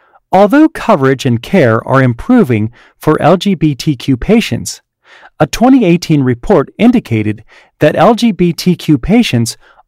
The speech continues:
often encounter discrimination and mistreatment at the doctor's office. In the Center for American Progress survey,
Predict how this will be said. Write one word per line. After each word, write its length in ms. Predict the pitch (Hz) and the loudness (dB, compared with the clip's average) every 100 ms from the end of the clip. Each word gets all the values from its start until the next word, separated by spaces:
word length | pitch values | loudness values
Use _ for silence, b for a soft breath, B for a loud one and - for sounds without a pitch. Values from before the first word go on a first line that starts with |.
| - | 0
often 380 | 202 254 302 | 0 2 0
encounter 460 | 277 233 147 139 143 | 0 0 0 0 0
discrimination 880 | 131 - 151 127 127 190 202 - 117 | -2 -4 0 0 2 2 2 0 -2
and 240 | - 127 | 0 0
mistreatment 680 | 139 - - 254 208 113 107 | 0 -2 -2 -2 0 -2 -2
at 140 | 139 | -4
the 140 | 131 160 | -2 0
doctor's 320 | 240 - 127 | 0 0 -4
office. 480 | 113 110 - - - _ _ _ _ b b b - | -2 -6 -8 -16 -16 _ _ _ _ b b b 0
In 120 | 214 | 2
the 80 | 233 | 2
Center 420 | - 269 285 285 | 2 0 0 0
for 180 | - 147 | 0 0
American 540 | 127 139 185 185 180 | 2 2 2 0 -2
Progress 500 | 160 - 190 135 123 | -2 0 0 0 -4
survey, 600 | - - 233 123 117 107 | -4 0 2 2 -2 -4